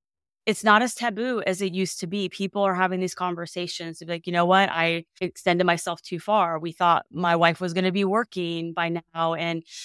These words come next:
the job that she was gonna get fell through. So now we're having trouble with our car payment because we were dependent on that money to make that car payment." And that's understandable. So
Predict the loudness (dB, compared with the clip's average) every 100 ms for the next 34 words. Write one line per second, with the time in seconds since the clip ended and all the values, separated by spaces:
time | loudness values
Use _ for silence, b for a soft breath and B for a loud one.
0 | -4 -2 6 8 8 6 0 0 0 -2
1 | -2 2 2 2 0 0 0 -4 -4 -4
2 | -4 -2 2 2 2 0 -8 _ -10 -4
3 | -2 -2 -4 -4 -4 -4 -2 0 0 0
4 | 0 0 -2 -4 -4 -8 _ _ _ -4
5 | -2 -2 -4 -8 -2 0 2 0 2 2
6 | 2 2 0 0 0 0 -4 -8 -12 _
7 | _ _ _ _ _ _ -2 -2 0 -2
8 | 0 0 0 -4 -8 -12 -16 _ _ _
9 | 0 4 4 4 2 0 0 0 -2 -6
10 | -8 -2 -2 0 -4